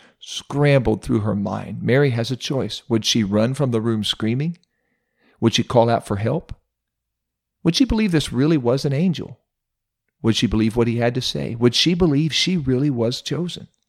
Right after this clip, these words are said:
In those few moments, Mary had a choice and made her choice,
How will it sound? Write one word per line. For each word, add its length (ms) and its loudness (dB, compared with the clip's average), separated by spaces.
In 140 6
those 220 6
few 160 2
moments, 400 0
Mary 280 0
had 220 -4
a 40 -2
choice 400 -2
and 180 0
made 220 2
her 120 -4
choice, 500 -8